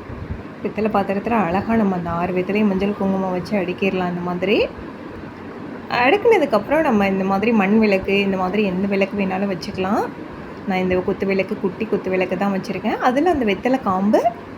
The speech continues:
பச்சை கற்பூரம் கொஞ்சம் போட்டு நம்ம இந்த மாதிரி வச்சிடலாம். ஃபஸ்ட்டு ரெடி பண்ணி வச்சுட்டு இந்த மாதிரி மரப்பலகையில ஓம் சரவண பவன்னு நம்ம அரிசி மாவால கோலம் போட்டுக்கலாம். நான் அப்படி தான் போட்டுட்ருக்கேன்.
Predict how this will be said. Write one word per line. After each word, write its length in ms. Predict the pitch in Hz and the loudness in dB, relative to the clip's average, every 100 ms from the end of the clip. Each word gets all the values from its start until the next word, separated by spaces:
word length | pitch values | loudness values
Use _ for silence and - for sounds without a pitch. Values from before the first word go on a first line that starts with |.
| - - - | -14 -14 -2
பச்சை 220 | 208 220 | -2 0
கற்பூரம் 440 | 208 202 190 190 185 | 0 0 0 0 0
கொஞ்சம் 240 | 180 180 | -4 -2
போட்டு 240 | 190 202 359 | 0 2 2
நம்ம 200 | 285 190 | 2 2
இந்த 140 | 180 | 0
மாதிரி 280 | 180 180 190 | -2 0 0
வச்சிடலாம். 460 | 180 165 185 185 170 | -2 -4 -4 -4 -4
ஃபஸ்ட்டு 300 | 175 - 196 240 440 - - - - | -8 -6 0 2 2 0 -10 -14 0
ரெடி 220 | 214 226 | 4 4
பண்ணி 220 | 294 339 226 | 4 2 4
வச்சுட்டு 420 | 214 208 277 339 | 2 2 0 0
இந்த 160 | 311 208 | 2 4
மாதிரி 240 | 196 214 254 | 2 2 2
மரப்பலகையில 760 | 180 208 240 208 202 208 277 349 | 2 2 2 2 2 2 4 4
ஓம் 220 | 208 220 | 4 4
சரவண 360 | 226 185 202 196 | 2 0 2 2
பவன்னு 420 | 180 180 190 240 | 0 0 2 2
நம்ம 240 | 285 196 180 | 2 2 0
அரிசி 300 | 185 208 240 | 0 2 2
மாவால 440 | 202 185 185 220 | 2 2 2 0
கோலம் 260 | 190 185 185 | 2 0 0
போட்டுக்கலாம். 500 | 190 180 185 202 466 - - - - - - | -4 -4 -2 -2 -2 -6 -12 -14 -14 -8 0
நான் 240 | 180 208 | 2 4
அப்படி 240 | 226 208 208 | 4 4 2
தான் 200 | 214 208 | 2 0
போட்டுட்ருக்கேன். 720 | 190 185 180 180 180 208 | 0 -2 -2 -2 -2 0